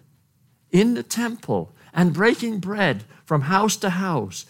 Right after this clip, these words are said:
they ate their food with gladness and simplicity of heart, praising God and having favor with all the people. And the Lord added to the church daily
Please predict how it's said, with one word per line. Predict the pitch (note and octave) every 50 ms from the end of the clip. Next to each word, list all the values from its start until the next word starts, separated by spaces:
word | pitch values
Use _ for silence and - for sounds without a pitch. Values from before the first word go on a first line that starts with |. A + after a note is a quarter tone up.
| - _ _
they | - D#3+ E3+ F3
ate | G3 G#3+ A3+ G#3+ -
their | G#3+ G#3 F#3+
food | - - - G3 F#3+ E3+ C3+ A#2+
with | C3 C#3 - -
gladness | - D#3 F#3 B3 - - G#3 G#3+ G3+ -
and | F3+ E3 D3
simplicity | - - B2+ A#2 A2+ - E3+ G3+ G3+ - E3+ - F3+ F3+
of | F3 E3 F3
heart, | E3+ D#3+ D3+ C3 G2 - - - _ - _ _ _ _
praising | - - E3+ G3+ A3+ F#3+ A#3 A3+ G3+ E3
God | - D3 C#3+ D#3 F3 D#3+
and | D#3+ D3 D3
having | C#3+ C#3 B2 B2 A#2+
favor | A2+ - D#3 D3 F3 F3+ F3 F3+
with | D#3+ D3+ D3+
all | D3+ F3 F3+
the | F3 F3
people. | - - D#3+ C3+ B2 B2 - B2 C3 C3+ - - - - - -
And | - D3 C#3 C#3+
the | C#3 C#3+
Lord | C#3 C#3+ E3 F#3 G3+ G#3+ G#3 F#3+ - _ _ _
added | - F3+ G#3+ G#3 G3 D3 A2 G2+ A2+ B2 B2+ - _ - _ _ _ _ _ _
to | - F3+ G3 A3+
the | G#3+ G#3+
church | F#3 - - F3 D#3+ C3+ C3+ D3+ D3+ - - - _ _ _ _ _ _ _ _
daily | - E3+ E3+ D#3+ C3+ A#2 G#2+ A#2 A#2+ B2